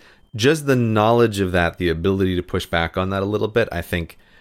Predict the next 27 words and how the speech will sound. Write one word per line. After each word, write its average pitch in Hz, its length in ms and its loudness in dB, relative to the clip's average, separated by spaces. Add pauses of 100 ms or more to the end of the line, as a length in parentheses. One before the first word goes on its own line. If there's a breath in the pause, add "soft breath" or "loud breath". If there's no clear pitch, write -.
(440 soft breath)
can 98 380 0
really 117 580 2
help 98 420 -4
reduce 95 600 -4 (260)
the, 92 120 -6
like, 73 280 -8
feelings 127 540 2
of, 95 320 0
of 82 240 -2 (180)
busyness 98 1040 -4
and 85 240 -8
stress - 680 -4
and 80 300 -6 (120)
overwhelmedness. 73 960 -6 (760 soft breath)
But 117 180 0
you 127 100 4
are 151 120 2
totally 127 360 4
right 101 320 2
that 85 160 -2
there, 92 500 0 (520 loud breath)
the, 110 100 6
the 123 320 0
main 147 340 2
thing 117 360 2
that 98 120 2
is 90 200 0